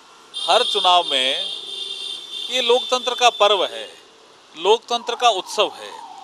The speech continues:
हर दल मैदान में रहेगा, हर वर्ग मैदान में रहेगा। जो आपने किसान का मुद्दा, मुझे लगता है कि किसानों के लिए सबसे ज़्यादा काम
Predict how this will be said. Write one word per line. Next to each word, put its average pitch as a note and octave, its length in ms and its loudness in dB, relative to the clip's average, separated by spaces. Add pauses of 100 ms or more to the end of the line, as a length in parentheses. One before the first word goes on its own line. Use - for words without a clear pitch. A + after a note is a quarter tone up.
(920)
हर B3 200 6
दल A3 320 6 (640)
मैदान F3+ 340 0
में F3 60 0
रहेगा, E3+ 280 0 (1300)
हर G3+ 140 6
वर्ग A3+ 320 6
मैदान F#3 360 4
में F#3 60 2
रहेगा। F3+ 440 0 (840)
जो B3+ 120 2
आपने G#3+ 460 4
किसान A3+ 480 2 (260)
का A#3 100 4
मुद्दा, F#3+ 540 6 (540)
मुझे - 280 -2
लगता A#3 340 2
है E3+ 100 4
कि F#3 140 -14
किसानों B3+ 500 0
के B3 140 0
लिए A3 200 0
सबसे F3+ 420 -2
ज़्यादा C4 280 6
काम D#3+ 220 0